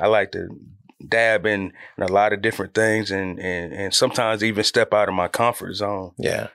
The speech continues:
Speaker 1: Um, but I definitely, uh, when it comes to hip hop, a lot of these up and coming artists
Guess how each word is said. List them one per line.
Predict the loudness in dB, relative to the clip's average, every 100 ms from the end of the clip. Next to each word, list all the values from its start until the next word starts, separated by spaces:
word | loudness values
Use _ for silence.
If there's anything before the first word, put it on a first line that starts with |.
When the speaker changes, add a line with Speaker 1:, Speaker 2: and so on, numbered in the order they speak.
| _
Speaker 1:
Um, | -8 -6 -6 -10 -14 -20 _ _ _
but | 2
I | 2
definitely, | 2 2 2 2 0 0 -6 _ -20 -18 -4
uh, | -2 -2
when | -4 -2
it | -2
comes | 2 2 0
to | -6 -4
hip | 0 0 2
hop, | 4 4 0 _ _ _ -4
a | 0
lot | 4 4 2
of | 0
these | 0 -2 0
up | 0 0
and | 0
coming | 0 0 2
artists | 4 4 4 0 -2